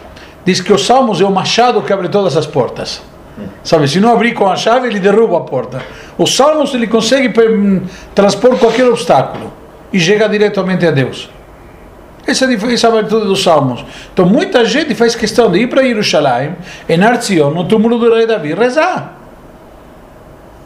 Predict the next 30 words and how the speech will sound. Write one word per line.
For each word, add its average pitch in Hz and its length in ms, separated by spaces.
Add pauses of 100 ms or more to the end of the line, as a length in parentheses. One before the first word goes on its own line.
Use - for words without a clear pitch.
(960)
Eu, 202 300
eu, 196 480
eu 208 100
fui 240 160
lá 196 320 (360)
algumas 202 480
vezes, 143 340
muita 285 200
gente 320 220
nem 370 100
sabe 370 340
que 170 80
o 185 40
rei 175 100
Davi 156 220
tá 147 120
lá. 135 280 (420)
E 220 80
fica 294 260
lá 180 140
rezando 180 400
Teilim. 311 580 (640)
Rezar 170 280
Teilim 240 260
no 180 220
Kotel 190 540 (1200)
tem 160 120
uma 175 160
força 208 320
grande. 349 560